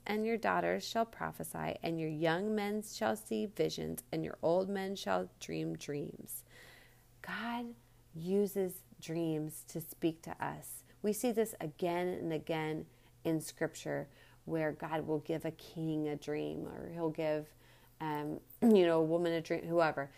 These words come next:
He'll give someone a dream, and then there's usually interpretation along with it, and the dream is, um, giving either some kind of warning or it's giving plans for the future. God can speak to us in such a powerful way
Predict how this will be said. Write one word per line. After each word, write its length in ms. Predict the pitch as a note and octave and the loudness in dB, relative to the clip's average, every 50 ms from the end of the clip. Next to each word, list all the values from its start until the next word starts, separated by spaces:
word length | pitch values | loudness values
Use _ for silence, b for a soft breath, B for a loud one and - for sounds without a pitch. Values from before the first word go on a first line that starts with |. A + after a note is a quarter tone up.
| B B B - | B B B -4
He'll 100 | E3+ E3 | 2 4
give 140 | F3+ F3+ F3+ | 4 4 4
someone 260 | - G3+ G3 F3+ E3+ | 4 2 4 4 4
a 60 | D#3 | 2
dream, 500 | D#3 - F3+ F3+ F#3 F3 E3 D#3+ D#3 D#3+ - - | 2 2 2 2 2 2 2 2 0 -4 -4 -4
and 320 | D#3+ D#3+ D#3 D3+ D#3 D#3 | -2 0 0 0 0 2
then 120 | E3 D#3 | 2 2
there's 180 | D#3 D#3 D3 D3+ | 2 2 0 2
usually 340 | E3 D#3 D3+ - D#3+ D3+ D3 | 0 0 0 0 2 2 2
interpretation 800 | C#3+ D3+ - - D#3 D3+ - D#3+ D#3 - E3 D#3+ D#3+ - E3+ D#3 | 2 0 -4 -6 -4 -4 -4 -4 -2 0 0 0 0 -2 -4 -4
along 320 | D3 D3+ D3+ D3+ D3 D3 | -4 -4 -4 -4 -2 -2
with 240 | D3 D#3 D#3+ D#3+ - | -2 -2 -2 -2 -2
it, 180 | D#3 D3+ - - - | -2 -2 -2 -4 -4
and 200 | D#3+ D#3 D#3 D#3 | -4 -2 -2 -2
the 100 | D#3 D3+ | -2 -4
dream 460 | D3+ - D#3 D#3 D#3+ E3 D#3+ D#3+ D#3 | -4 -4 -4 -2 0 0 0 0 0
is, 220 | D#3 D#3 D#3 - - B B B B B B - | -2 -4 -4 -8 -12 B B B B B B -10
um, 400 | - D#3+ D#3 D3+ D3+ D3 D#3 D#3+ E3 - - - - - - - D#3+ | -6 -4 -4 -4 -2 -4 -4 -6 -8 -12 -18 -20 -20 -16 -12 -10 0
giving 320 | - F3+ E3+ D#3+ E3 D3+ | 2 2 4 4 4 2
either 180 | D3 D#3+ - D#3+ | 2 2 0 0
some 220 | D#3 - D#3+ D#3 | -2 -2 -4 -6
kind 180 | - - D#3+ D3+ | -6 -4 -4 -2
of 80 | C#3+ | -2
warning 640 | C#3+ C#3+ D3+ D#3 D#3 D3+ D#3 D#3+ D#3 D#3 D#3 D#3+ D#3+ - | 0 0 0 2 2 2 2 2 0 0 -2 -2 -4 -4
or 160 | - D3+ D3 | -2 0 0
it's 180 | C3+ A2+ - - | 0 -2 -4 -6
giving 420 | - - D#3+ D3+ D#3 D3+ C#3+ C#3+ C#3 | -6 -4 -2 0 0 0 -2 -2 -4
plans 460 | - - D#3 D3+ D#3 D#3 D#3 D#3 D#3 | -6 -4 -2 0 0 0 0 -2 -4
for 140 | - - C3+ | -6 -8 -8
the 80 | D3+ | -8
future. 580 | C#3+ - - E3 D#3+ E3 - E3 D#3+ D#3 D3+ D#3 - - - - - - - - - - - - - - - - - - - - - - - E3+ - | -8 -6 -4 -4 -4 -2 -2 0 0 0 0 -2 -8 -18 -20 -20 -20 -20 -20 -20 -20 -20 -20 -20 -20 -20 -20 -20 -20 -20 -20 -18 -16 -14 -14 -12 -10
God 280 | G3 G3 B3+ C#4+ C#4+ - | -8 -6 -6 -6 -6 -8
can 180 | - F#3 F3+ | -6 -6 -6
speak 360 | E3+ - - - A3 A3 G#3+ - | -6 -6 -4 -2 -2 -2 -2 -2
to 80 | F3+ | -6
us 220 | D#3+ E3 D#3+ - - | -4 -4 -4 -4 -6
in 120 | D#3+ D#3+ | -6 -4
such 200 | - G3 G#3 - | -4 -4 -4 -4
a 60 | - | -6
powerful 600 | G3 - - - G3+ G3+ G#3+ G#3+ G#3 - - E3 | -8 -8 -6 -2 0 2 2 2 0 -2 -6 -10
way 360 | D#3+ D#3+ E3 E3 E3+ D#3+ D#3+ | -6 -2 0 2 2 0 0